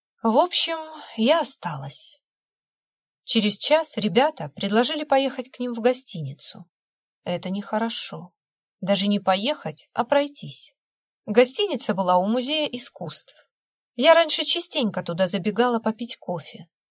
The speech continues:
Хороший ароматный напиток. Мы согласились. Я по-свойски шагала по городу, проводя по пути маленькую экскурсию.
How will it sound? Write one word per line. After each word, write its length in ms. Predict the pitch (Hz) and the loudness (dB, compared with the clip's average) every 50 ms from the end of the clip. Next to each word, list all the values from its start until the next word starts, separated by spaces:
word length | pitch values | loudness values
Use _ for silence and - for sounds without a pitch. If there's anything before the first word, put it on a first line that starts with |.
| _ _ _ | _ _ _
Хороший 760 | - - 220 208 185 208 254 285 - - - 208 185 - _ _ | -2 2 4 4 4 4 0 -2 -4 -8 -8 -10 -12 -16 _ _
ароматный 560 | - 202 208 226 220 233 233 233 - 240 226 | 2 4 4 4 4 2 0 -2 -2 -2 -2
напиток. 720 | 214 220 220 220 - - 143 139 - - 135 - _ _ _ _ _ _ _ _ _ _ _ _ _ _ _ _ _ _ | 0 0 -2 -4 -6 -10 -12 -12 -12 -16 -20 -20 _ _ _ _ _ _ _ _ _ _ _ _ _ _ _ _ _ _
Мы 180 | _ 254 311 349 | _ -6 -4 -4
согласились. 1000 | - - 233 185 196 190 180 - - - - 147 143 147 139 - - - - _ _ _ _ _ _ _ _ _ _ _ _ _ _ _ _ _ | -2 -2 -2 -2 -2 -4 -4 -4 -6 -8 -10 -12 -14 -14 -14 -14 -14 -16 -18 _ _ _ _ _ _ _ _ _ _ _ _ _ _ _ _ _
Я 160 | - 208 208 | 2 2 4
по-свойски 560 | 202 220 214 - - 220 233 220 - - - | 4 4 4 4 4 2 2 2 2 0 -2
шагала 440 | - - - 196 175 190 185 185 175 | 0 0 0 2 2 2 2 2 0
по 140 | 170 - 175 | -2 -2 -4
городу, 520 | 165 190 220 254 262 262 233 233 240 240 - _ _ _ _ _ _ - | -2 0 0 2 2 0 -2 -4 -6 -8 -12 _ _ _ _ _ _ 4
проводя 400 | 196 202 208 233 240 262 330 330 | 6 8 8 8 6 4 4 4
по 140 | - 277 | 4 2
пути 320 | 277 269 269 269 - 330 311 | 2 0 -6 -6 -6 -6 -4
маленькую 580 | 294 262 262 254 254 247 233 - 233 226 220 | -2 -2 0 0 -2 -4 -2 -2 0 0 0
экскурсию. 760 | 226 - - - - - 156 143 - - - - - - - | -2 -6 -14 -16 -16 -14 -14 -12 -12 -14 -14 -16 -16 -18 -20